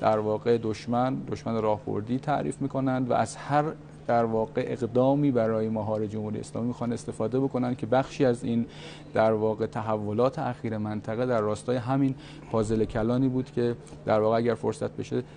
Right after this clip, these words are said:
در واقع در برنامه امشب راجع به صحبت خواهیم کرد. پس مهار جمهوری اسلامی یکی از اهداف جدی هست، تحقق در واقع اهداف رژیم صهیونیستی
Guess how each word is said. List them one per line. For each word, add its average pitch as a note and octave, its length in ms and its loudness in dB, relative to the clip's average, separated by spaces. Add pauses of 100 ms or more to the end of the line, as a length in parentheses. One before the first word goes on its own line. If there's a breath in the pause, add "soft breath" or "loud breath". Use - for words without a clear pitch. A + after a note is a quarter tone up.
(160 loud breath)
در G#2 140 2
واقع G#2+ 140 4
در A2+ 140 4
برنامه A2 420 0 (180)
امشب A#2 300 -2
راجع A2+ 160 -2
به A#2 60 0
صحبت A#2 420 -4
خواهیم A#2 300 -2
کرد. - 200 -6 (260 loud breath)
پس C#3 220 0
مهار C#3+ 260 6
جمهوری D3 320 2
اسلامی C3 340 0
یکی C3 140 0
از B2+ 100 0
اهداف A2+ 380 -4
جدی B2 400 -4
هست، A#2+ 320 -8
تحقق C3+ 840 2 (320 loud breath)
در A#2 180 4
واقع A2 600 4
اهداف B2 440 2
رژیم B2+ 280 2
صهیونیستی A#2 840 -4